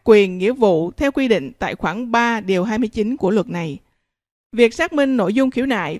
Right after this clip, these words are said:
phải lập thành văn bản, báo cáo người có thẩm quyền giải quyết khiếu nại. Sau khi có kết quả xác minh nội dung khiếu nại, thì yêu cầu Hội đồng Kỷ luật Cán bộ Công chức xem xét để đề nghị người có thẩm quyền giải quyết khiếu nại.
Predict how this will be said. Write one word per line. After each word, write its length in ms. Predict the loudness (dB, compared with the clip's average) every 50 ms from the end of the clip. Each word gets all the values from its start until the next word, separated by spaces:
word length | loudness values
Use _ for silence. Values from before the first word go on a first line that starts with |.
| -6 _
phải 220 | -2 -2 0 0
lập 280 | 0 0 0 -2 -4 -4
thành 260 | -4 -2 -2 -4 -4
văn 260 | -4 -4 -2 -2 -2
bản, 320 | -2 -4 -4 -4 -8 -10 -12 -14 _ _
báo 240 | -6 -4 -4 -4 -4
cáo 300 | -4 -4 -4 -4 -4 -2
người 220 | 0 0 0 0
có 120 | 0 -2 -4
thẩm 180 | -4 -6 -6 -2 0
quyền 320 | 0 2 2 -2 -4 -4
giải 180 | -4 -4 -4 -4
quyết 140 | -4 -6 -4
khiếu 120 | -4 -4 -4
nại. 300 | -4 -4 -6 -8 -10 -14 _ _ _ _ _ _ _ _
Sau 200 | -4 0 0 0
khi 280 | 2 0 0 0 0 0
có 140 | -2 -2 -2
kết 220 | -2 -6 -6 0
quả 180 | 0 0 0 0
xác 280 | -4 -6 -8 -6 -2
minh 260 | -2 -2 0 0 -2 0
nội 200 | 0 0 0 0
dung 160 | 0 -2 0
khiếu 140 | -2 -2 -2
nại, 340 | 0 -2 -2 -2 -6 -8 -10 _ _ _ _ _ _ _
thì 240 | 0 4 6 6 6
yêu 240 | 4 4 2 2 2
cầu 400 | 2 2 2 4 4 4 2 0
Hội 300 | 2 4 4 4 4 2
đồng 300 | 2 0 0 0 -2 -4
Kỷ 200 | -4 -2 0 4
luật 220 | 4 4 4 4
Cán 180 | -2 -6 0 2
bộ 120 | 0 2
Công 200 | 2 2 0 0
chức 220 | 0 0 0 0 -2 _ _ _ _
xem 340 | -8 -2 -2 0 0 -2 -2
xét 280 | -2 -2 -2 -2 -4 -8 _ _ _
để 320 | -2 0 2 2 0 0
đề 300 | -2 0 0 2 2 0
nghị 320 | 0 0 0 2 0 0 -2
người 280 | 0 0 2 2 2
có 140 | 0 -2 -2
thẩm 200 | -2 -4 -6 0 2
quyền 280 | 4 4 4 0 -2
giải 140 | -4 -6 -2
quyết 160 | -2 -4 -2
khiếu 120 | -2 -2 -2
nại. 260 | -2 -4 -6 -8